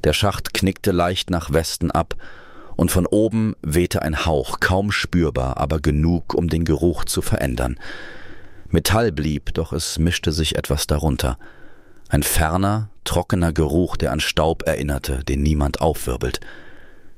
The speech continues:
Wir erreichten eine zweite Plattform. Hier war die Wand feiner geritzt, als hätten Fingernägel oder Metallspitzen Muster hineingezogen.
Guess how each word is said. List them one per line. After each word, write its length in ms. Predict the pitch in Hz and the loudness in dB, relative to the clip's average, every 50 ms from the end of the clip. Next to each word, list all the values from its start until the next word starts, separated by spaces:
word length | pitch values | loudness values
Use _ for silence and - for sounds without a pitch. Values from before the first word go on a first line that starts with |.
| - - - - - | -18 -18 -20 -8 0
Wir 140 | - - - | 2 4 4
erreichten 480 | 87 101 85 101 104 110 - - 117 - | 4 4 2 2 0 0 -2 -4 -4 -2
eine 180 | 82 90 90 | -2 -2 0
zweite 420 | - - - - 95 90 - - 71 | -2 -2 0 0 0 0 0 -2 -4
Plattform. 640 | - - - 65 - - - - 60 62 65 65 - - - - - - - - - - - - - - - - | -2 -2 -2 -2 -2 -4 -2 -2 0 0 0 0 -2 -4 -4 -6 -6 -6 -8 -10 -10 -12 -12 -14 -14 -16 -16 -2
Hier 200 | - - 92 82 | 2 2 4 4
war 100 | 90 90 | 4 2
die 120 | 90 87 | 2 2
Wand 240 | 76 85 90 92 87 | 2 0 0 0 -2
feiner 420 | - - - 98 98 101 95 85 76 | 0 0 2 2 2 2 2 2 2
geritzt, 540 | 67 78 73 69 80 78 - - - - | 0 0 0 0 0 0 -2 -4 -4 -4
als 180 | 55 58 - - | -4 -4 -2 -2
hätten 200 | 85 - - 82 | -2 0 0 -2
Fingernägel 840 | - - - 92 90 85 80 80 80 80 82 80 80 82 80 80 | 0 0 2 2 2 2 2 2 2 2 2 2 2 2 2 0
oder 280 | 69 62 69 67 65 64 | 0 0 0 -2 -2 -2
Metallspitzen 760 | 64 - - - - 92 87 90 - - - 73 - - 82 82 | -2 -2 -2 0 0 2 2 2 0 -2 -2 -2 -2 0 2 2
Muster 360 | 87 95 98 - - - 67 | 2 2 0 0 -2 -2 0
hineingezogen. 840 | 67 69 64 64 65 67 67 - - - - - 71 69 69 73 | 0 0 -2 -2 -2 -2 -2 -2 -2 -2 -2 -2 0 0 0 -2